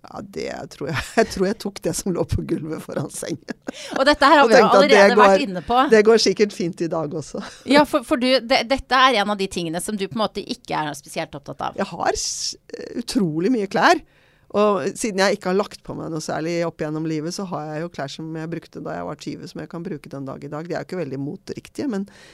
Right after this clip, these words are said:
Speaker 1: men jeg er nok mest komfortabel i ting som jeg kan bevege meg i, ja.
Speaker 2: Men jeg vet jo, du er jo, eh, du underviser, du holder, eh,
Speaker 1: Mm.
Speaker 2: innlegg på konferanser. Du har til og med fått pris for, eh, hvor flink du er til å undervise.
Speaker 1: Ja.
Speaker 2: Eh, men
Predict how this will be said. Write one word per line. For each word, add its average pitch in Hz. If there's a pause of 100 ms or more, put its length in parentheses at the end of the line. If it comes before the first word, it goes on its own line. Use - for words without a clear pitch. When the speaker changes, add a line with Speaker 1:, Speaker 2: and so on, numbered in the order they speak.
(160)
Speaker 1:
men 185
jeg 180
er 151
nok - (160)
mest -
komfortabel 165
i -
ting 156
som 156
jeg 147
kan 165
bevege 156
meg 151
i, 185
ja. - (480)
Speaker 2:
Men 302
jeg 320
vet 262
jo, -
du 226
er 202
jo, 202 (220)
eh, 185
du 196 (100)
underviser, 190
du 220
holder, 196 (100)
eh, 170
Speaker 1:
Mm. -
Speaker 2:
innlegg 190 (100)
på 202
konferanser. 202
Du 202
har 196
til 190
og 185
med -
fått -
pris 262
for, 240
eh, 220
hvor 202
flink 165
du 190
er 180
til 196
å -
undervise. 147 (180)
Speaker 1:
Ja. 220 (260)
Speaker 2:
Eh, 120 (160)
men 233